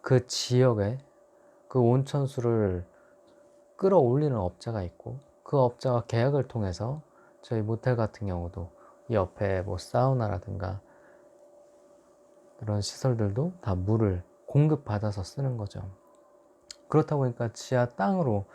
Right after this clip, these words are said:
그 관이 묻어져 있는데 어디서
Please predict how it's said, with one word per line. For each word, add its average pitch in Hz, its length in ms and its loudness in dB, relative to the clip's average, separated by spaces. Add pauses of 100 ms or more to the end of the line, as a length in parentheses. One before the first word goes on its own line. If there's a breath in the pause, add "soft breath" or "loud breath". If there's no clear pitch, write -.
(360 loud breath)
그 120 240 0
관이 127 300 0
묻어져 117 400 -2
있는데 101 440 -6 (1400 loud breath)
어디서 123 640 0